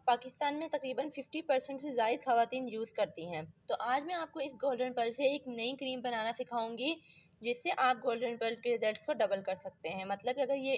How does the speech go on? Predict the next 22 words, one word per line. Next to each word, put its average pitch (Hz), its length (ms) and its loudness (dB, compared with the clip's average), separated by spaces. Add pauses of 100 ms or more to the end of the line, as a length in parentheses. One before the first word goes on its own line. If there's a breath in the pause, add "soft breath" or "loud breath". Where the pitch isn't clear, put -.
एक 254 140 -2
महीने 240 320 -2
में 240 80 0
आपको 226 280 2 (100)
एक 233 240 -4
ton 254 200 0
तक 254 160 0
fare 214 260 0
करती 220 320 -6
है, 226 160 4
तो - 180 -6
आज 226 300 0
मैं 269 140 0
आपको 254 500 2
cream 214 240 -6
बनाकर 214 340 -2
दिखाऊंगी, 233 540 -2 (440 loud breath)
उससे - 260 -8
आप 302 160 2
इसे 262 180 0
वो 262 80 8
double 226 300 0